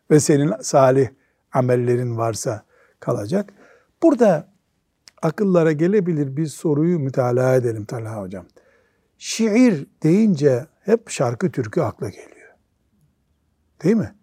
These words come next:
Öyle değil. Şiir bir konuşma türüdür. Bir sanat türüdür. Ve helaldir.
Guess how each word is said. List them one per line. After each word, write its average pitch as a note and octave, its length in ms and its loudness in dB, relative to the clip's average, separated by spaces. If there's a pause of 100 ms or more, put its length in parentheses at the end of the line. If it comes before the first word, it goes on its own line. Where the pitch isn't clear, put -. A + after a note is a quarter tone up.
(220)
Öyle G#2+ 320 -4
değil. B3 220 -2 (1120)
Şiir F#3 560 0 (720)
bir G#2 60 -6
konuşma C#3+ 580 2
türüdür. - 640 -8 (880)
Bir D#3 60 0
sanat C#3 640 2
türüdür. B2 500 -8 (1080)
Ve A#2+ 100 0
helaldir. C3 800 6